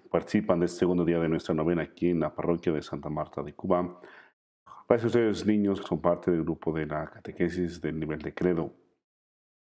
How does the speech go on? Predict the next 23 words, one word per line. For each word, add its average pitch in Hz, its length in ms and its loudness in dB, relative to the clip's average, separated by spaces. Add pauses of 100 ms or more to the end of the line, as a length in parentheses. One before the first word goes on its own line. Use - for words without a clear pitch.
Justamente 110 360 2
hemos 95 160 2
escuchado 98 160 4
este 92 140 0
texto 117 540 2
maravilloso 87 680 0
de 95 120 0
Juan 82 500 -2 (140)
uno, 90 480 0
uno, 82 440 -4
catorce, 90 680 -2 (1160)
donde 113 360 4
nos 104 440 2
vienen 117 280 2
muchas 104 320 -2
palabras 82 1080 0
no 131 140 2
fáciles 85 560 0
de 78 260 -4
comprender, 80 480 -2
un 78 160 -4
tanto 78 420 -4
complicadas. 80 840 -2